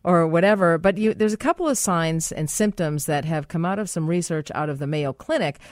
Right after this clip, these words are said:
that may, you may not associate with a midlife crisis, and they are eating, the change in eating and sleeping habits, or feeling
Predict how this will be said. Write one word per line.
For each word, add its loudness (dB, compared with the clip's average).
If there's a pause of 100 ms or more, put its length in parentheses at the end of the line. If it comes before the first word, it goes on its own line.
(100)
that -2
may, 2
you 2
may 2
not -2
associate 0
with -4
a -2
midlife -4
crisis, -4
and -2 (320)
they 4
are 0 (280)
eating, 2 (180)
the 4
change 0
in 2
eating 0
and 2
sleeping -2
habits, -2 (360)
or 4
feeling 2